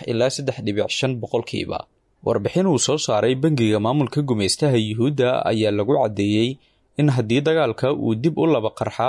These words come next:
ay dhici karto sare u kac ballaaran oo ku iman doona qarashka difaaca, baahida lagu yareynayo deynta guud,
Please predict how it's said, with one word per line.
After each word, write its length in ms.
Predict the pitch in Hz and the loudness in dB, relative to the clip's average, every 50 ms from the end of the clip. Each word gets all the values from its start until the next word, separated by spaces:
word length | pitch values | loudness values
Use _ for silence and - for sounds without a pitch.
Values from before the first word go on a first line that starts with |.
| 139 - - | -2 0 0
ay 140 | 110 113 117 110 | 0 0 0 0
dhici 260 | - - 165 123 113 - | 0 0 0 0 0 -2
karto 340 | - 113 - - - 117 123 143 - - _ _ _ _ _ | -4 -6 -6 -2 -2 0 0 0 -2 -8 _ _ _ _ _
sare 280 | - - - 117 107 107 | -12 -6 -4 -2 0 0
u 80 | 107 | -2
kac 180 | - - 156 131 117 | -2 -2 -2 -2 0
ballaaran 420 | 110 110 107 104 104 107 120 131 123 | 0 0 2 2 2 0 -2 -4 -4
oo 180 | - 104 113 | -2 -2 -2
ku 180 | - - - - | -2 -2 -2 -2
iman 280 | 131 113 117 123 127 120 | -2 0 0 -2 -2 0
doona 220 | 110 107 107 120 120 | 0 0 0 -2 -2
qarashka 400 | - - 131 123 - - - 120 | -2 -4 -4 -4 -4 -4 -6 -6
difaaca, 640 | 110 104 113 - - 147 131 104 104 117 123 131 - _ _ _ _ _ _ _ | -4 -4 -6 -4 0 0 2 2 2 2 0 -2 -6 _ _ _ _ _ _ _
baahida 420 | 113 104 107 107 117 135 147 143 127 | -6 -2 -2 0 0 0 0 0 0
lagu 240 | 113 107 113 139 143 | 0 0 -2 -2 0
yareynayo 500 | 127 117 113 120 127 123 110 107 120 120 | 0 2 2 0 0 0 0 0 0 0
deynta 380 | 110 107 113 131 147 - 117 | 0 0 0 0 0 -2 -4
guud, 340 | 101 101 104 110 117 123 127 | -4 -2 -2 -2 -2 -2 -4